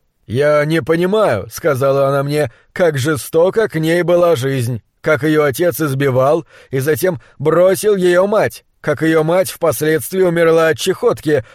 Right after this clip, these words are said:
оставив Мэри без крыши над головой христорадничать за кусок хлеба,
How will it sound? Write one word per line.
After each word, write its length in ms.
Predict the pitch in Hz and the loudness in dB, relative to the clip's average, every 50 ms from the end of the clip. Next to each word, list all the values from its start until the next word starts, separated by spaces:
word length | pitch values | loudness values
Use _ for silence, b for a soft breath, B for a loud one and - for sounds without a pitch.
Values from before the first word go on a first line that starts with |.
| B | B
оставив 680 | B 131 131 120 - - 151 151 147 135 143 135 113 95 | B -2 -2 -2 -2 -2 0 0 0 0 0 -2 -2 -4
Мэри 360 | 151 156 160 165 180 190 196 | -4 -2 0 0 2 0 0
без 240 | 165 165 151 120 - | 0 0 -2 -2 -2
крыши 400 | - 160 165 160 143 - - 151 | -4 -2 -2 -2 -2 -2 -4 -2
над 160 | 147 147 135 | -2 -2 -2
головой 500 | 127 139 143 143 139 156 185 196 185 B B B B | -2 0 0 0 2 2 2 0 0 B B B B
христорадничать 1120 | B - - 185 175 170 127 - - 156 151 156 170 185 180 170 185 185 175 - 180 190 170 | B -6 -4 -2 0 0 -2 0 0 0 2 2 2 2 2 0 0 -2 -2 0 0 -2 -2
за 180 | 147 147 180 - | 0 -4 -4 -2
кусок 400 | - 175 151 - 175 170 - - | 0 -2 -2 2 0 0 0 0
хлеба, 520 | - 147 147 143 139 131 135 135 135 120 | -4 -2 0 0 2 2 2 0 0 -2